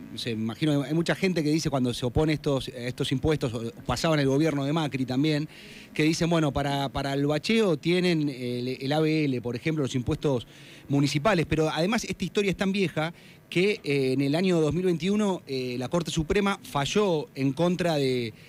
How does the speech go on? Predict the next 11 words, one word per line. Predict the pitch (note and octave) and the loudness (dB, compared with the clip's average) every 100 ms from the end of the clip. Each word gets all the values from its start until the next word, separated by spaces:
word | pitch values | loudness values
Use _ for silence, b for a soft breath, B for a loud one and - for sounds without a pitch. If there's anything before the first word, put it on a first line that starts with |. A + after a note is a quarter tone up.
| B - | B -2
de | C3+ | -2
Acción, | C3+ A3 G3+ D3 | 0 2 4 4
¿no? | D3 G3 A3+ - | 2 -2 -6 -10
Que | - C#3 | -6 -2
se | C3 | -2
oponía | B2+ C#3 G3 D#3+ | 0 2 2 2
justamente | C3 C3 C#3+ D#3 D#3 C3+ | 0 -2 0 2 2 0
a | |
las | C3 A#2+ | -2 -4
tasas | D#3 D#3 | -2 0
municipales | D#3 D3+ F3+ G#3+ | 0 0 2 0